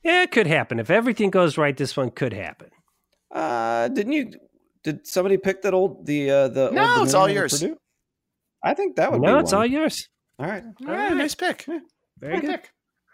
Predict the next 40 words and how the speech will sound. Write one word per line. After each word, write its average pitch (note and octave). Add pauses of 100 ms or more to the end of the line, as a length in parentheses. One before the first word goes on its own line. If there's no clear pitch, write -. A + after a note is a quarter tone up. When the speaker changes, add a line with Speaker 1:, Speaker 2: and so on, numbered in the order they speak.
(720)
Speaker 3:
Yeah. D4
Speaker 1:
So C3+ (300)
if C3
you, D#3 (100)
if B2
you D#3+
guys, C#3+
if C3
you, B2
now B2+
if A2
this G#3+
pick -
comes A#2
in, G#2 (360)
uh, G2+ (880)
Speaker 3:
<laughs> A2+ (840)
Yes. F2+
Speaker 1:
good, B2+
good C3+
for B2
Speaker 3:
Good A#2+
Speaker 1:
you A2
Speaker 3:
for A#2+
you. A#2+
Speaker 1:
guys. - (1600)
Yeah, G#2+ (300)
you C3+
get D3
it. -
You C3+
get C3+
a B2
bag A#2+
of G2+
circus G#2+
peanuts. C3+
Speaker 3:
Oh, G2+
you, A#2
that, C3+